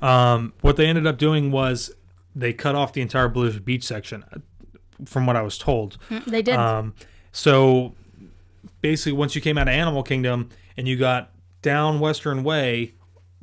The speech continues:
Speaker 1: onto whatever that road is that Blizzard Beach is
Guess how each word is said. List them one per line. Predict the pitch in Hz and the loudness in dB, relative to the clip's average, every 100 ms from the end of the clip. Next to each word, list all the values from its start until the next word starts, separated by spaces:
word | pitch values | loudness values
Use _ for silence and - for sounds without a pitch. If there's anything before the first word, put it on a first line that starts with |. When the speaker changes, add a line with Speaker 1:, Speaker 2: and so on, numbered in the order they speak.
| _ _ | _ _
Speaker 1:
onto | 156 135 135 - 135 131 127 123 120 120 104 - - - _ - - _ _ _ - - | -4 -4 -4 -2 -2 0 -2 0 2 0 -2 -8 -12 -20 _ -20 -20 _ _ _ -20 -6
whatever | 135 139 156 151 | 2 4 6 4
that | 143 | 4
road | 135 131 127 | 2 2 2
is | 131 110 | 2 0
that | 117 117 | -6 -2
Blizzard | 131 123 113 | -2 -2 -4
Beach | 113 | -8
is | 107 | -10